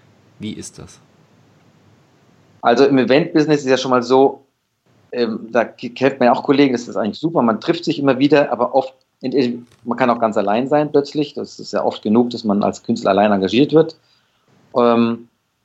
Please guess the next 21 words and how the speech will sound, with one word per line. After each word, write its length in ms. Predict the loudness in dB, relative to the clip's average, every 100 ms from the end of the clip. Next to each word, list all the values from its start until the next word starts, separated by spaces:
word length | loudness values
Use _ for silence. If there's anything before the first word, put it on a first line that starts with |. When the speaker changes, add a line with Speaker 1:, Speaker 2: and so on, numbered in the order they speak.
| _ -20 -20 _ -20 _ _ -20 _ _
Speaker 2:
ich 180 | -6 -2
mache 180 | -2 0
oft 220 | -2 -4 _
einen 120 | -4
Walk-Act 600 | 0 0 0 -6 -8 -6
auch 240 | -8 -8 -14
zu 120 | -18
Beginn 500 | -4 0 0 0 -4
und 380 | -8 -8 -2 2
dann 220 | 2 2
mache 140 | -2
ich 60 | -4
später 320 | 0 2 2
meine 180 | 0 0
halbe 180 | -2 -2
Stunde 220 | -8 -6
Show, 500 | 2 2 2 0 -8 -20 -20 -20 0
dreißig 280 | 0 0
bis 120 | -10 -10
vierzig 240 | -8 -4
Minuten, 480 | 0 0 0 -6